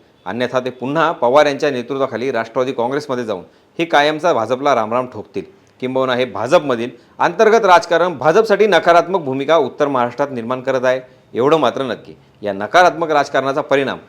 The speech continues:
आगामी विधानसभेत भाजपला भोगावा लागणार का? एकनाथ खडसे यांचं राजकारण संपवण्यासाठी हे सगळं सुरू आहे का?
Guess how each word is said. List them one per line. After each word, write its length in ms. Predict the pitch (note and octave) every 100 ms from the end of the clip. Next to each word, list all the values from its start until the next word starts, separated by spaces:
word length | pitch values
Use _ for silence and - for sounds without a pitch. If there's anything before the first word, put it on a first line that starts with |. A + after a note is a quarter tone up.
| _ -
आगामी 300 | G#2+ B2 A#2+
विधानसभेत 540 | A2+ C#3 C#3+ B2+ D3
भाजपला 440 | A2 G2+ B2 C3+
भोगावा 380 | B2+ G#2 A2+ C3
लागणार 320 | A2+ G#2+ A#2+
का? 120 | G2 D#2+ _ _ _
एकनाथ 340 | B2 B2+ D3+
खडसे 280 | D3 E3 D#3
यांचं 240 | D3+ D3 D3+
राजकारण 400 | C#3 D3 F#3 F#3+
संपवण्यासाठी 680 | F#3 D3 E3+ F3+ D#3+ B2 C#3+ - _
हे 80 | C#3+
सगळं 240 | C#3 C3
सुरू 240 | D3 D3+ D#3
आहे 180 | D3+ D3
का? 140 | D3